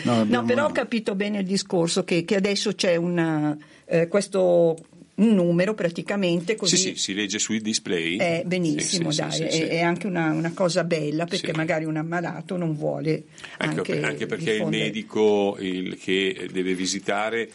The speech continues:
Speaker 3: sulla sua scrivania ha proprio un terminale che schiaccia, viene fuori, cioè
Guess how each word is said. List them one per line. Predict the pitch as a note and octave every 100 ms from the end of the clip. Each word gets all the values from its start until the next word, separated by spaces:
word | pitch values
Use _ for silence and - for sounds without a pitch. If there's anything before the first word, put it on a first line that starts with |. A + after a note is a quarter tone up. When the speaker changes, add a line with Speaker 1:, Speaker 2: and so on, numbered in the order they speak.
| - -
Speaker 3:
sulla | - F#2
sua | F#2+ G2+
scrivania | F#2+ - F#2+ F#2+ G2+ G2+ F#2
ha | - F2
proprio | - F#2+ F#2+ -
un | F2
terminale | F2 F2+ F#2+ A2 G2 F#2+ F#2+ G#2+ A2+ - -
che | - F#2 F2+
schiaccia, | - A2+ G2+ F2+ - G#2
viene | G#2+ F2 E2+
fuori, | - F2+ F2+ F2+ F#2 F2+ F2+ F2 E2+ -
cioè | - -